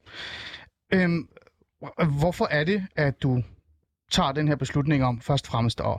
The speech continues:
skrive alt det her, men også starter med løgn nummer et omkring det her?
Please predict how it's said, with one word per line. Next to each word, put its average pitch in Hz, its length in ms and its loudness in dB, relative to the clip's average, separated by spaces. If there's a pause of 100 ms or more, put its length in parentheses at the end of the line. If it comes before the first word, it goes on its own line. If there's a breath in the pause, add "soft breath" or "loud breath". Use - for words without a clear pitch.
(120)
skrive 208 420 0
alt 156 120 -2
det 156 80 0
her, 151 160 2 (160)
men 147 180 2
også 156 240 0 (520)
starter 143 280 0
med 143 100 2
løgn 127 220 2
nummer 123 160 2
et 110 200 -2 (280)
omkring 127 360 -2
det 120 80 -2
her? 107 80 -4